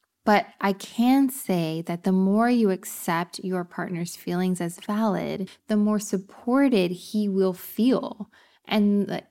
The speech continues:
easier it will be for him to feel like he can trust you. Think about it, the times, like, when you are triggered. What do you need?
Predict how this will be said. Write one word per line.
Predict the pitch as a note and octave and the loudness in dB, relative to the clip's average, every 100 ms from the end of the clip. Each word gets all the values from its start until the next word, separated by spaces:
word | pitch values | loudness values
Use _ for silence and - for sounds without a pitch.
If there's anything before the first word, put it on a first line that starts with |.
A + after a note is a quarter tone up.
| - | -2
easier | A#3 C#4 B3 G#3+ F#3 | 4 4 4 4 2
it | F3 | 0
will | E3+ E3+ | -2 -4
be | E3+ E3+ D3+ D3+ - | -4 -4 -2 -4 -8
for | - F#3 | -6 -4
him | - - A#3+ B3 A3 G3 F#3 - - | -6 -6 0 4 4 4 2 -2 -8
to | G3 F#3 | -2 -2
feel | F3 - E3+ E3 - - _ _ - | -2 -8 -6 -6 -10 -14 _ _ -6
like | F3 - | -6 -2
he | G3 | -6
can | F3+ - G3 G3 F#3 F3 | -6 -6 0 2 2 -2
trust | - - - - | -6 -10 -10 -10
you. | - - F#3+ _ _ _ _ _ | -8 -8 -10 _ _ _ _ _
Think | D4 E4 | 0 2
about | F#4+ D#4+ D4+ | 4 6 8
it, | C#4+ - - _ _ - | 6 2 -8 _ _ -6
the | G#3+ | -4
times, | G#3+ G#3 G3+ G3 F#3+ | -2 0 0 0 -2
like, | F3+ F3 _ | -4 -6 _
when | F#3+ F3+ | -2 0
you | F#3 G#3+ G3 | 4 4 4
are | D#3+ | 2
triggered. | - C#3+ - - - _ - - - | -4 -8 -6 -6 -8 _ -20 -12 0
What | C4+ C4 | 0 4
do | |
you | A#3+ A3+ D4+ D4+ | 4 6 6 6
need? | B2+ - F#3+ | 2 -6 -14